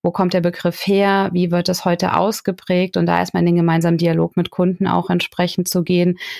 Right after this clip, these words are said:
Dann in tiefer gehenden Workshops mal zu sagen, okay, was sind denn deine unterschiedlichen Handlungsfelder, wo wir eintauchen wollen? Das könnte hybrides Arbeiten beispielsweise sein.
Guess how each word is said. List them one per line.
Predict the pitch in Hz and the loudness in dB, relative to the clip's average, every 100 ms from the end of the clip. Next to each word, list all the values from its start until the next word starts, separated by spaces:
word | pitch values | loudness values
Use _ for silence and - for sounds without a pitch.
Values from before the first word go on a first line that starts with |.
| - _ | -18 _
Dann | - 170 | -2 0
in | 175 | 0
tiefer | - 208 196 | -2 -4 -2
gehenden | 175 180 175 160 | 0 2 2 2
Workshops | 175 180 - 175 | 0 0 -2 -2
mal | 175 | -2
zu | 170 175 | -2 0
sagen, | 170 | 0
okay, | 170 - | 0 0
was | 175 175 | -2 0
sind | 180 | 0
denn | 190 180 | 2 2
deine | 170 170 | 2 2
unterschiedlichen | 175 185 - 175 170 - 170 | 0 -2 -2 -2 -2 0 0
Handlungsfelder, | 190 202 196 - 185 180 165 | 0 0 -2 0 0 0 0
wo | 170 | 0
wir | 165 | 0
eintauchen | - 208 - 185 185 185 | 0 -2 -2 -2 0 0
wollen? | 170 165 | 0 0
Das | 160 | -2
könnte | - 208 226 | -2 0 0
hybrides | 180 180 190 226 220 | 0 0 0 0 0
Arbeiten | 175 180 180 180 180 | 0 0 0 0 0
beispielsweise | 170 175 - 175 - 165 160 | 0 -2 -4 -6 -2 0 0
sein. | 160 165 165 | 0 2 2